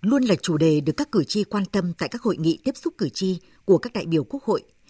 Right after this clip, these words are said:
đặc biệt là trong các cuộc tiếp xúc cử tri của người đứng đầu Đảng ta, Tổng Bí thư Nguyễn Phú Trọng. Bởi lẽ, cử tri và nhân dân cả nước, ai cũng đều thấy rõ những hậu quả khôn lường của nạn tham nhũng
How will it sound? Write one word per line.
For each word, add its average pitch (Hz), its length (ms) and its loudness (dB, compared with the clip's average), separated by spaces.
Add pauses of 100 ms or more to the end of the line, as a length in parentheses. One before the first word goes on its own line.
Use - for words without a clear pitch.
(220)
đặc 196 140 2
biệt 175 360 4
là 170 240 2
trong 208 220 -2
các 277 180 -2
cuộc - 280 2
tiếp 294 120 0
xúc 339 220 0
cử 180 140 0
tri 185 280 0
của 175 300 2
người 151 340 0
đứng 196 260 2
đầu 170 180 0
Đảng 139 200 -6
ta, 180 240 -4 (560)
Tổng 147 160 4
Bí 143 100 -4
thư 185 200 2
Nguyễn 170 240 0
Phú 202 120 -2
Trọng. 196 220 -8 (1040)
Bởi 175 180 4
lẽ, 156 260 -6 (480)
cử 196 180 8
tri 254 200 2
và 196 100 2
nhân 208 200 2
dân 202 200 0
cả 180 160 -4
nước, 208 260 0 (360)
ai 247 160 2
cũng 247 160 -6
đều 190 260 6
thấy 190 260 -2
rõ - 120 -2 (140)
những 220 220 0
hậu 233 180 0
quả 160 240 -4
khôn 240 240 -4
lường 170 300 6 (120)
của 170 220 2
nạn 147 300 -4
tham 180 160 -2
nhũng 185 240 2